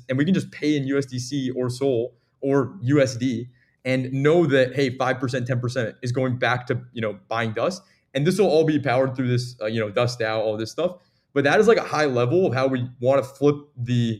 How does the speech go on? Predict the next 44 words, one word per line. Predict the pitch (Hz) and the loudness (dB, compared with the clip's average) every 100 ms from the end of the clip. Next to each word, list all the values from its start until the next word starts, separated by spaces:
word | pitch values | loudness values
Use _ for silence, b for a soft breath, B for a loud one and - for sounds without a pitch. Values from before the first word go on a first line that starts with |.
| - | -6
game | 127 117 131 | -4 -2 0
a | |
little | 151 156 | 0 0
bit | 156 185 185 | 0 -2 -2
on | 117 | -2
how | 127 | 0
people | 139 127 123 | 0 -2 -2
think | 139 131 | -2 0
about | 131 | 0
utility | 113 101 131 123 | 0 -4 -4 -2
tokens, | 123 113 113 104 | -2 -4 -4 -8
because | 101 117 127 123 b b b | -8 -4 -2 -4 b b b
now | 113 131 175 214 196 - _ - | -4 -2 0 0 0 -6 _ 0
there's | 143 | 2
actual | 175 190 240 | 2 0 -2
utility | 202 143 165 170 143 147 143 | 0 0 0 0 0 -2 -4
because | 127 147 | -4 -2
you're | 143 | 0
gonna | 160 147 | 0 0
have | 151 | -2
a | |
community | 147 139 131 151 139 | -4 -2 0 0 0
of | 127 123 | -2 -2
diehard | 127 131 127 131 | -2 0 0 -2
people | 143 131 | -4 -2
that | 120 | -2
are | 120 | 0
all | 131 120 | -2 -2
about | 120 131 113 | -2 -4 -6
the | |
Dust | 107 123 123 - _ _ - | -6 -6 -6 -10 _ _ -8
community, | 127 139 160 | -4 0 0
the | 131 | -2
Dust | 123 123 - | -2 -2 -2
token, | 117 123 190 202 b b - | -4 -2 -6 -8 b b -2
that | 151 | 2
will | 151 143 147 | 4 2 -2
help | - 156 160 139 | -2 0 0 0
you | 143 135 | 0 2
get | 135 135 | 2 2
attention, | 123 127 139 135 131 127 | -2 -4 -6 -4 -6 -4
your | 120 | -4
first | - 135 - | -2 -4 -2
users, | 127 127 131 131 | -4 -2 -2 -4